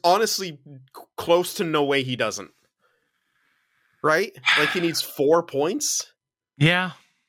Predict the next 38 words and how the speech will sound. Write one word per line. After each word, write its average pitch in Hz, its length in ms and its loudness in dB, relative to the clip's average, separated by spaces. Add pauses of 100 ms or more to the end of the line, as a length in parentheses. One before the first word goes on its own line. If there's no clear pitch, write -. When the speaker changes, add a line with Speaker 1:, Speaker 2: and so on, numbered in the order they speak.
(800)
Speaker 2:
Yeah. 135 240 -4 (400)
Um, 123 240 2
Speaker 1:
What's 120 100 -10
that, 135 180 -4 (120)
what's 127 220 -2
their 113 100 -2
schedule? - 520 -8
Let 98 100 -12
me 82 100 -14
check. - 340 -14 (760)
Speaker 2:
Yeah, 87 100 0
you 101 200 0
check 220 240 0
the 151 140 2
Edmonton 120 320 -4
schedule, 92 340 -6
because 92 260 -12
really 131 260 -4
quickly, 92 500 -4 (100)
I 107 320 0
need 98 600 -2 (920)
to 90 580 0
Speaker 1:
Oh, 165 140 4
Speaker 2:
check 165 200 0
Speaker 1:
dude, - 60 2
they 151 120 2
have 170 160 4
a 170 40 0
game 175 280 2
against 180 280 -2
Anaheim 170 440 2
and 185 120 -4
San 214 240 0
Jose. 185 320 2 (140)
<laughs> - 140 -10
Oh, 147 80 0
wait. 139 240 -4 (340)
Yep. - 220 4